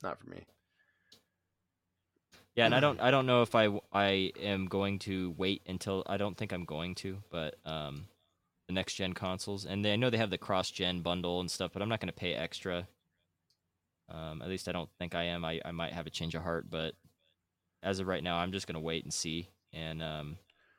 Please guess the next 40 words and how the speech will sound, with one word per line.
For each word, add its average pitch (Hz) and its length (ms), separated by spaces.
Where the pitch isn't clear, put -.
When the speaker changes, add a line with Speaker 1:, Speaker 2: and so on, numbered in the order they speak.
Speaker 2:
plus, 139 220
I 110 100
mean, 123 180
e-, 123 220
every 143 180
time 143 200
you, 120 100
you 107 220
try 117 140
to 110 80
get 101 120
a - 20
g-, 90 120
on 98 140
a 95 60
game, 95 240
like, 87 160
the 85 60
first 90 300
weekend 87 300
it's 78 140
out, 82 180
it's - 120
like 82 180
there's 95 180
just 80 160
server 78 300
crashes 76 640
and 78 160
all 71 140
kinds 69 220
of 71 60
shit - 240
that 58 160
they 67 100
weren't 69 180
ready 65 200
for. - 140
I 90 100
just, 80 240